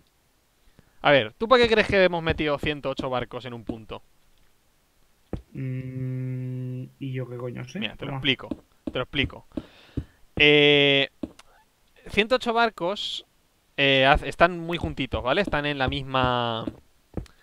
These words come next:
Speaker 1: en la misma hitbox, ¿vale? Los vamos a meter los ciento ocho en el mismo bloque. ¿Qué va a pasar?
Speaker 2: ¿Qué?
Speaker 1: Que sí, que sí, vamos a meter ciento ocho, los ciento ocho barcos en el mismo bloque,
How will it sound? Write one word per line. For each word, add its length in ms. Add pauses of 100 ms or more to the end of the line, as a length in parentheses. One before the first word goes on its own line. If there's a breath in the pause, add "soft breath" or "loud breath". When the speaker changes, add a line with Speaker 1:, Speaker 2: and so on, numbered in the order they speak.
(640 soft breath)
Speaker 1:
en 100
la 80
misma 260
hitbox, 460
¿vale? 220
Los 120
vamos 220
a 60
meter 480
los 200
ciento 320
ocho 360
en 100
el 160
mismo 300
bloque. 400 (1120 soft breath)
¿Qué 120
va 80
a 20
pasar? 320
Speaker 2:
¿Qué? 100 (140)
Speaker 1:
Que 100
sí, 140
que 80
sí, 100
vamos 160
a 60
meter 180
ciento 320
ocho, 160
los 140
ciento 220
ocho 120
barcos 400
en 120
el 120
mismo 240
bloque, 400